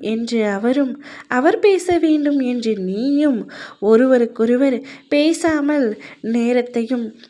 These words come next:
காலத்தையும் நாட்களையும் வீணடித்து கொண்டிருக்கின்றீர்கள். இருவருக்கு இடையில் அன்பு அதிகமாக இருந்தாலும் சற்று பிடிவாதமும் இருக்கின்றது.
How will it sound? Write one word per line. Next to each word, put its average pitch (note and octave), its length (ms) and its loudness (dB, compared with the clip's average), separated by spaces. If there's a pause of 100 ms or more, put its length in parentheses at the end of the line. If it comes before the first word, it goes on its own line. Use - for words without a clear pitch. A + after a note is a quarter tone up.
(200)
காலத்தையும் D#4 760 0 (380)
நாட்களையும் B3 840 0 (460)
வீணடித்து D#4 640 2
கொண்டிருக்கின்றீர்கள். A3 1120 -2 (680)
இருவருக்கு C#4 680 2 (100)
இடையில் D4 480 2 (280)
அன்பு F#4 380 2 (260)
அதிகமாக D#4 680 2 (200)
இருந்தாலும் C4 680 0 (320)
சற்று A4 380 2 (100)
பிடிவாதமும் E4+ 800 2
இருக்கின்றது. A3 800 -2